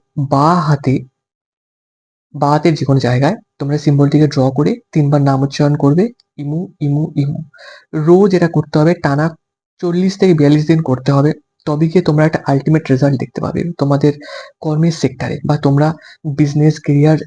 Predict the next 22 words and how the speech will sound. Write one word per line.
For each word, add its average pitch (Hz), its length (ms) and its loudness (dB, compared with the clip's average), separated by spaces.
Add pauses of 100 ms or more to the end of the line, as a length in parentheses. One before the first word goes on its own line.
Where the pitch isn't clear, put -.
(140)
সেই 160 200 0
সমস্ত 180 320 0 (100)
সেক্টরে 170 280 0
যেখানে 151 260 0
তোমরা 151 280 0
এফোর্ট 160 240 0
দিচ্ছ, 131 220 -2 (140)
সেই 160 260 2
জায়গায় 127 320 0
তোমরা 127 140 2
কিন্তু 135 260 -2 (720)
বিশেষভাবে 156 440 2
একটা 151 160 -2 (160)
রেজাল্ট, 147 300 0 (160)
বিশেষভাবে 151 460 2
একটা, 143 280 -2 (800)
আহ, 131 240 -8 (200)
গাইডেন্স 147 440 2 (120)
বা, 135 160 0 (1600)
আহ, 127 300 4 (300)
ইমপ্লিমেন্টেশন 160 680 2 (360)
এই 156 60 -4